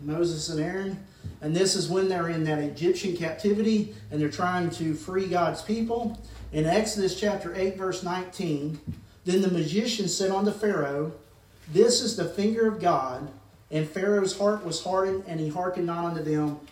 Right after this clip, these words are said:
as the Lord had said." And so the magicians are saying, "The things that, that they're doing, this is the finger of God coming upon us."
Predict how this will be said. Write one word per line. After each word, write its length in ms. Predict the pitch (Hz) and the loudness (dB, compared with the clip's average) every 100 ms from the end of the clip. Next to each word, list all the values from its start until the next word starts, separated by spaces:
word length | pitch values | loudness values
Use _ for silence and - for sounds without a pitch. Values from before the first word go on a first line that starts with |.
| - - | -18 -6
as 200 | 156 156 | -6 -2
the 60 | |
Lord 280 | 151 151 151 | 2 4 2
had 120 | 143 | 0
said." 400 | - 160 143 - - | -4 -2 -2 -4 -6
And 100 | 156 | -2
so 420 | 202 190 170 - - - | 0 2 0 -4 -10 -6
the 80 | 180 | 0
magicians 560 | 190 175 220 214 185 | 2 2 0 0 -2
are 80 | 165 | -6
saying, 360 | 156 180 170 156 | -6 -4 -2 -4
"The 80 | 151 | -2
things 320 | 214 226 214 | 0 2 0
that, 280 | 175 - 175 | -2 -8 -6
that 180 | 165 | -4
they're 220 | 185 208 180 | 2 2 4
doing, 480 | 208 226 151 131 - | 4 4 2 -2 0
this 220 | 220 226 | 2 2
is 160 | 190 | 0
the 60 | 165 | -2
finger 340 | - 202 190 | -2 0 0
of 80 | 151 | -2
God 260 | 180 180 - | -2 -2 -2
coming 240 | 180 156 | -4 -2
upon 380 | 143 208 233 156 | -2 -2 -2 -2
us." 360 | - - - | -6 -8 -10